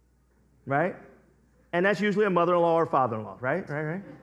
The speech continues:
And then there's, then there's the two people who really have an opinion about the name of the baby, and that's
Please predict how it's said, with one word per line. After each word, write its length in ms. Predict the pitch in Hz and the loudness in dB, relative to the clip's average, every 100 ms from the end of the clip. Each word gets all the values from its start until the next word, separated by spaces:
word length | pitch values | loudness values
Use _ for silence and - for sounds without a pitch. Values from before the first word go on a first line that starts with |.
| - - - - | -20 -20 -8 0
And 160 | 214 | 2
then 120 | 233 277 | 4 4
there's, 220 | 247 175 | 4 2
then 200 | 180 254 | 0 2
there's 140 | 262 | 2
the 80 | 175 | 2
two 180 | - 240 | 0 2
people 220 | 240 220 | 2 4
who 100 | 214 | 4
really 260 | 196 240 262 | 4 4 4
have 180 | 196 180 | 2 2
an 60 | |
opinion 280 | 165 170 170 | 0 0 0
about 180 | 160 151 | 0 0
the 60 | 160 | 0
name 200 | 156 151 | 0 0
of 40 | |
the 60 | 135 | 0
baby, 240 | 135 156 | 0 0
and 80 | 156 | 0
that's 240 | 160 160 | 0 -4